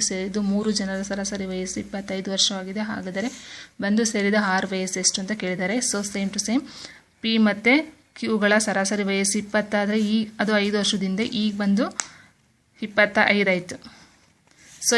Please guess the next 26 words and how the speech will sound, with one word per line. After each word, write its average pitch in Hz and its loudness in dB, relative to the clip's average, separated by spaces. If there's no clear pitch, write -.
ಇವೆರಡರ 208 6
ಸರಾಸರಿ 214 4
ಇಪ್ಪತ್ತೈದು 208 2
ಆದರೆ 233 6
ಒಟ್ಟು 208 0
ಎಷ್ಟಾಗುತ್ತೆ? 202 2
ಇಪ್ಪತ್ತೈದು 220 2
is 196 0
equal 202 0
to 233 2
ಒಟ್ಟು 202 0
ಮೊತ್ತ 196 -2
divided 202 0
by 285 6
ಇಬ್ರು 196 -2
ಎ 208 2
ಮತ್-, 202 -2
ಪಿ 233 -2
ಮತ್ತು 214 0
ಕ್ಯೂ. 208 0
So 254 0
ಒಟ್ಟು - -6
ಮೊತ್ತ 190 -6
is 196 -6
equal 202 -2
to 254 0